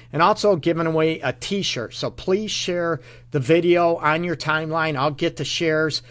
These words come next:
and I'll announce the winners, uh, later. And I'll show the book again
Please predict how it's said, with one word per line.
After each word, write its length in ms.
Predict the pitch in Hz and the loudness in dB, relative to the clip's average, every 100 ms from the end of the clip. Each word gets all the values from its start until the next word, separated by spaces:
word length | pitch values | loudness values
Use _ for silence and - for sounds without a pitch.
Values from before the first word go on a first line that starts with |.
| - | -10
and 120 | - 147 | -2 2
I'll 200 | 147 143 | 2 2
announce 380 | 151 156 151 | 0 0 -2
the 120 | - 143 | -2 0
winners, 580 | 151 151 143 135 - - - - - | 0 0 0 -2 -6 -10 -20 -20 -2
uh, 120 | 147 131 | 0 2
later. 380 | 147 143 131 | 4 4 2
And 80 | 120 | 0
I'll 120 | 139 | 0
show 300 | 143 - 185 | 0 2 2
the 100 | 151 | 2
book 400 | 127 147 151 143 | 0 2 2 2
again 520 | 143 135 143 135 139 | -4 -2 0 0 -2